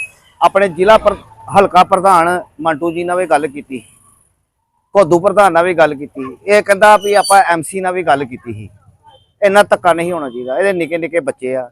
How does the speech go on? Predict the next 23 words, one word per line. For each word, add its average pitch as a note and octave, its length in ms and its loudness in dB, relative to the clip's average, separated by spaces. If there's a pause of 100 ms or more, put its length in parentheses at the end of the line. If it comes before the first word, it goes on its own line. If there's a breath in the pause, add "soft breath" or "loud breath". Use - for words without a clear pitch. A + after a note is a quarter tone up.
ਸਾਰੇ G#3 260 2
ਪਿੰਡ E3+ 240 -4
ਨੂੰ D#3 140 -6
ਪਤਾ C#3+ 200 -4 (120)
ਆ। G#2+ 200 -10
ਜਿਹੜਾ G3 180 2
ਮਰਜ਼ੀ F#3 340 -4
ਆਂਢੀ F3 260 -6
ਗੁਆਂਢੀ E3+ 280 -6
ਪੁੱਛ D#3+ 240 -10
ਲਓ D#3+ 160 -4
ਆਣ D3 140 -4
ਕੇ, D3 220 -8
ਹਰ D#3+ 340 0
ਇੱਕ E3 120 -10
ਬੰਦਾ D3+ 320 -6
ਤੁਸੀਂ D3+ 260 -12
ਪੁੱਛ - 180 -12
ਕੇ E3+ 160 -12
ਜਾਇਓ, C3+ 300 -6 (720)
ਜਗ੍ਹਾ D3+ 260 4
ਇਹਦੀ C#3+ 320 -2
ਆ। A#2+ 100 -12